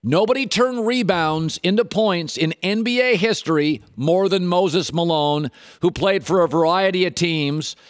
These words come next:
He led the N B A in rebounding six times, was in the top three multiple other times, a thirteen-time All-Star, Finals M V P, greatest rebounder ever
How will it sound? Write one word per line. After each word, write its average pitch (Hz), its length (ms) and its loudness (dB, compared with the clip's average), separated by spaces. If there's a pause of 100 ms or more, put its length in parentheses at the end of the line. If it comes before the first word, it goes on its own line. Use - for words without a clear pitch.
He 165 120 2
led 196 220 2
the 208 160 0
N 208 120 -2
B 208 140 0
A 208 140 2
in 196 120 -2
rebounding 190 500 0
six - 340 -4
times, 202 640 0 (360)
was 170 140 0
in 185 100 0
the 170 80 -2
top 196 380 -2
three 208 380 0
multiple 180 520 2
other 202 220 4
times, 202 640 0 (240)
a 143 80 0
thirteen-time 190 800 0
All-Star, 190 760 2 (440)
Finals 196 520 -2
M 196 200 0
V 190 180 0
P, 180 280 0
greatest 185 720 0
rebounder 170 880 2
ever 151 480 0